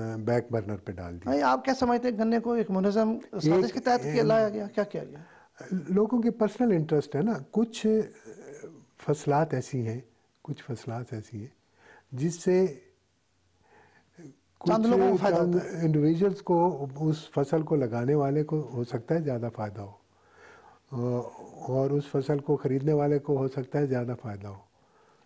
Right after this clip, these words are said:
Speaker 1: लेकिन मुल्क को उसका फ़ायदा,
Speaker 2: मुल्क की मईशत पे या
Speaker 1: मईशत
Speaker 2: मुल्क को
Speaker 1: पे
Speaker 2: उसका
Speaker 1: उसके
Speaker 2: फ़ायदा नहीं है।
Speaker 1: फ़ायदा नहीं होता।
Speaker 2: बिल्कुल ठीक है।
Speaker 1: गन्ना, अ, मैं यहाँ पे एक बात ख़ास तौर पे करना चाहता हूँ।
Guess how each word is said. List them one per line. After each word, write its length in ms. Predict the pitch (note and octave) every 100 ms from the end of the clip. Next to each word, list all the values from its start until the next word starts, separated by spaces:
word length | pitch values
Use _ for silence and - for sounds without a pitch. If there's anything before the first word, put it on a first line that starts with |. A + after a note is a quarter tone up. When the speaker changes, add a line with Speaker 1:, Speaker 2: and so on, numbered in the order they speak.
| -
Speaker 1:
लेकिन 320 | C3+ D3+ E3
मुल्क 280 | D3+ D3+ E3
को 140 | - D#3+
उसका 400 | C#3 - - C#3+
फ़ायदा, 540 | - G#2+ G2+ G#2+ B2
Speaker 2:
मुल्क 300 | A3 F#3+ G#3
की 80 | G#3
मईशत 420 | G3+ A3 B3+ C4 -
पे 140 | G#3
या 120 | G3+
Speaker 1:
मईशत 140 | F#3 G3+
Speaker 2:
मुल्क 140 | -
को 80 | A3+
Speaker 1:
पे 60 |
Speaker 2:
उसका 120 | C3 A#2+
Speaker 1:
उसके 100 | F3+
Speaker 2:
फ़ायदा 160 | A#2
नहीं 100 | A2
है। 60 | G#2+
Speaker 1:
फ़ायदा 320 | A2 G2+ G#2
नहीं 160 | G2+ G2+
होता। 260 | F#2 -
Speaker 2:
बिल्कुल 240 | D#3+ F#3+ G#3
ठीक 140 | D3+ -
है। 80 | -
Speaker 1:
गन्ना, 500 | C#3 F#3 G#3+ G#3 - - - - - -
अ, 80 | - _ - G#3 B2
मैं 240 | D#3 E3+ E3
यहाँ 240 | D#3+ D#3+
पे 280 | D#3+ D#3+ D3
एक 100 | C#3+ C3+ - - - - -
बात 300 | C3+ C3+ C3+ C3+ B2 - - - -
ख़ास 200 | B2 -
तौर 140 | B2+
पे 140 | B2+ C3
करना 280 | A#2+ G#2+ A2+
चाहता 340 | G#2 G2+ A#2+
हूँ। 100 | D#3